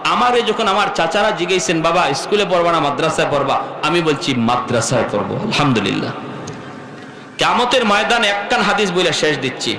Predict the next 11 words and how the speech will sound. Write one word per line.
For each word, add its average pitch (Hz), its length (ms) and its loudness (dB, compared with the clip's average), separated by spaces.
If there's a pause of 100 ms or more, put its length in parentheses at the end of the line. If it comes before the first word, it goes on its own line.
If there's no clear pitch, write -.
(120)
শুধু 208 260 0
মনোযোগ 175 420 2
দিয়ে 139 140 0
শুনেন। 123 340 0 (720)
বাপ 151 320 0
মা 226 180 4
জাহান্নামে 254 500 2
যাবে, 180 320 2 (840)
ছেলে 208 300 0
হাফেজ 208 460 2
হওয়ার 190 220 4